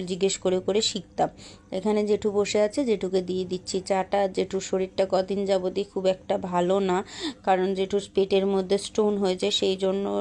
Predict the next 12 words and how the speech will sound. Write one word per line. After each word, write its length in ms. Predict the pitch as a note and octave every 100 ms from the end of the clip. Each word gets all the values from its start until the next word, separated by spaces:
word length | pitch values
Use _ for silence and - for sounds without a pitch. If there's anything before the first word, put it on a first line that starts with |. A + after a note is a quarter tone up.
| G3
ডাক্তার 340 | F#3+ - F#3+ F#3+
দেখানো 360 | F#3 G3 G3 G3
হচ্ছে, 380 | G3 - - G3+
আহ, 580 | G3+ - C#4+ - F3 F3+ G3+
টেস্ট 280 | F#3 F#3 -
চলছে। 360 | - G3 F3+ - A3
অপারেশন 520 | G3 F#3+ F#3 - G3
হবে 320 | F3+ G3 F3+ G3
কি 160 | G#3
না 120 | G3+ G#3 -
এখনও 300 | - F#3 G3 F#3+
পর্যন্ত 260 | F#3+ F#3+